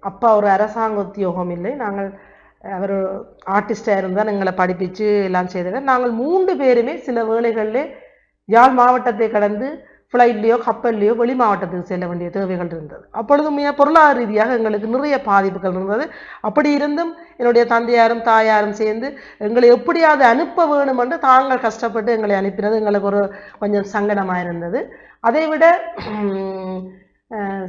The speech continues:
சக, உம், எங்களோட ஊர்ல வந்து இப்ப நாங்கள் விளையாட்டுத் துறையில ஈடுபடுவதால இப்ப ஒரே விளையாடி கொண்டுதான் இருப்பினம், வே-, படிப்பினமோ தெரியாதுன்ற ஒரு, ஒரு கேள்வியும் எங்களோட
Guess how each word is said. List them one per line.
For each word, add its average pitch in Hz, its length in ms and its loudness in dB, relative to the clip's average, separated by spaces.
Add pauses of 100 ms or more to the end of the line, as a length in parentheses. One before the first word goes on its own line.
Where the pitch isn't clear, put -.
சக, 277 260 4 (420)
உம், 196 560 -10 (800)
எங்களோட 226 260 2
ஊர்ல 294 320 0
வந்து 240 220 2
இப்ப 226 160 0
நாங்கள் 220 360 0
விளையாட்டுத் 269 480 2
துறையில 254 320 0
ஈடுபடுவதால 214 800 2 (760)
இப்ப 214 160 -2 (1000)
ஒரே 269 260 6
விளையாடி 277 380 8
கொண்டுதான் 226 420 2
இருப்பினம், 214 420 -2
வே-, 208 180 -4
படிப்பினமோ 226 500 0
தெரியாதுன்ற 208 540 -2
ஒரு, 202 180 -8 (540)
ஒரு 208 140 0
கேள்வியும் 240 440 2
எங்களோட 208 260 4